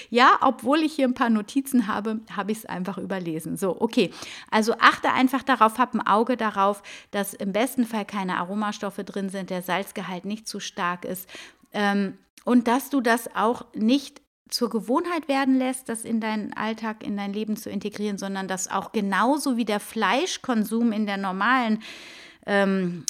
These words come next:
Gesellschaft, sage ich jetzt mal, auch eigentlich moderat sein sollte, ein bis zweimal die Woche, so würde ich dir ans Herz legen, auch mit veganen Fleischalternativen umzugehen, denn letzten Endes macht immer die Dosis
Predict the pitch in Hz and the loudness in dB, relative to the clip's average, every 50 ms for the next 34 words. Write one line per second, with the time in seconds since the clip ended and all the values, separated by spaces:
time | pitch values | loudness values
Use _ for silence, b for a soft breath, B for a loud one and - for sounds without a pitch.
0 | - _ - 196 180 208 185 170 190 185 202 247 254 - 269 208 196 - - 180 | -10 _ -4 0 2 2 2 4 4 4 4 4 4 4 2 2 2 2 2 2
1 | 180 185 185 202 190 - - 220 202 185 175 - 143 214 202 - - - 220 240 | 2 2 0 -4 -4 -2 -2 0 2 2 2 2 2 2 0 2 2 4 4 4
2 | 254 240 240 220 - 233 220 208 208 196 180 180 185 202 254 311 - - - 185 | 4 4 2 0 2 2 2 2 2 0 -2 0 2 4 4 2 2 0 -2 -2
3 | 185 185 180 170 180 180 196 - 220 - - - 202 240 247 233 233 233 - - | 0 -2 -2 -2 -2 -2 -2 -2 -4 -2 -2 0 2 2 2 0 0 -4 -6 -6
4 | - 214 208 202 196 185 175 185 170 170 202 202 - 226 208 190 180 180 190 196 | -4 -4 -2 -2 -4 -6 -6 -8 -4 -4 -4 -2 -2 -4 -6 -6 -4 -2 -2 0
5 | 208 208 B B B B B B - 185 190 208 208 220 - - - - - 202 | 0 -2 B B B B B B -4 -2 0 0 0 0 -2 -4 -6 -8 -6 -4
6 | 196 180 - - 175 170 - - 208 185 185 185 - - 196 185 175 180 - - | -2 0 0 0 -2 -4 -6 -4 -2 -2 -2 -2 -4 -8 -8 -8 -8 -6 -4 -4
7 | - 175 196 190 175 - 185 180 - 180 170 170 170 - - 190 185 202 220 - | -6 -4 -6 -8 -8 -8 -8 -6 -4 -2 -2 -2 -4 -4 -4 -2 -2 -2 -2 -4
8 | - - 185 - 190 180 175 175 - - 208 180 175 190 - - 208 240 233 - | -6 -6 -6 -4 -4 -4 -4 -6 -6 -8 -8 -8 -8 -8 -4 0 2 2 2 0
9 | - 196 - 190 190 196 185 - 196 208 226 247 240 B B B B B B B | -4 -6 -4 -4 -4 -4 -4 -2 0 2 2 2 2 B B B B B B B
10 | B B B _ - - 190 220 247 285 - - - 269 - - 214 214 214 202 | B B B _ -8 -2 0 2 2 2 0 0 0 2 2 2 2 2 0 0
11 | - - 220 214 208 - - - - - 226 240 254 247 233 214 196 208 202 190 | -2 -2 -2 -2 -2 -2 -6 -10 -4 2 6 6 6 6 6 2 0 -2 -4 -2
12 | - 190 190 196 214 214 - 180 180 - - - | -2 0 2 2 0 0 -2 -6 -8 -8 -10 -12